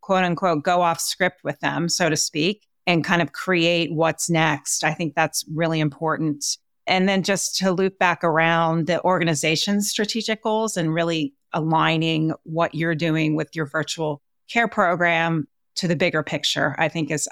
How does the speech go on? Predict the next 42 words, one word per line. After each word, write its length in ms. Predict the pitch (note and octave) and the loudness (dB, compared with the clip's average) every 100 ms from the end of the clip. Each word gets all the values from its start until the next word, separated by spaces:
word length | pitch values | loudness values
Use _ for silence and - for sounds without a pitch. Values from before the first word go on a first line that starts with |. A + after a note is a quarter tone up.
| - | -4
obviously 400 | D3+ D3+ - D3+ | -2 -2 -2 0
important 520 | D3 - D#3 D#3+ D3 | -2 -2 -4 -2 -2
in 100 | D3 | -4
terms 320 | - D#3 D3+ | -4 -4 -2
of 120 | D3+ - _ _ | -4 -6 _ _
getting 260 | F3 E3 D#3 | -2 0 2
that 220 | D#3 D3+ | 2 0
support. 540 | - C#3+ D#3 D3 D#3+ - _ - | -6 -6 -6 -4 -4 -10 _ -6
So, 120 | F#3 | -4
so 320 | E3 B3 B3 | 0 2 2
many 260 | C4 A#3+ G3 | 2 2 2
nuggets 380 | F3+ F3 E3 - | 2 0 0 -2
of 120 | C#3+ | 0
wisdom 480 | E3 D#3+ - D#3 D3+ | 0 0 0 0 2
there. 400 | C#3+ D3+ D3+ - | 2 2 0 -4
I'm 280 | - E3 D#3 - | -6 -4 -6 -6
gonna 160 | F3+ D#3+ | -4 -2
have 140 | E3 | -2
to 80 | - | -4
go 100 | D#3+ | -2
back 260 | D#3 D3+ D#3+ | 0 0 0
and 160 | D3+ | 0
listen 260 | D#3+ - D#3 | -2 -2 -6
to 100 | D3+ | -2
that 140 | D3+ | -2
a 60 | D3+ | -2
few 180 | - G3+ | -2 -2
<laughs> 280 | - - | -2 -2
times 200 | C4 - | -2 0
again 320 | B3 E3+ G3 F3 | 0 -2 -2 0
myself. 540 | F3+ F3 - E3 E3 - _ _ _ - | 0 -2 -2 -2 -2 -8 _ _ _ -6
So 200 | - A3+ | 0 2
one 320 | A3+ C4+ E4+ | 4 4 2
final 320 | - A3+ F#3+ | 2 2 2
question 440 | - E3 - F3+ | 2 0 0 -2
here, 480 | D3 E3+ E3+ E3+ - - | -2 2 4 4 0 0
and 500 | F3 F3 F3 E3 - _ _ _ _ - | 0 2 0 -2 -6 _ _ _ _ 2
obviously 840 | F#3+ F#3+ G3+ - F#3+ F3+ F3 - _ _ _ _ | 2 2 0 0 0 2 0 -4 _ _ _ _
tons 240 | - G#3 | 0 2
of 120 | G3 - - | 2 0 2
thoughts 720 | G3 F3+ F3+ - _ - - | 4 4 2 -4 _ -8 -4
and, 440 | F3 E3 D#3+ D#3 | 0 2 2 0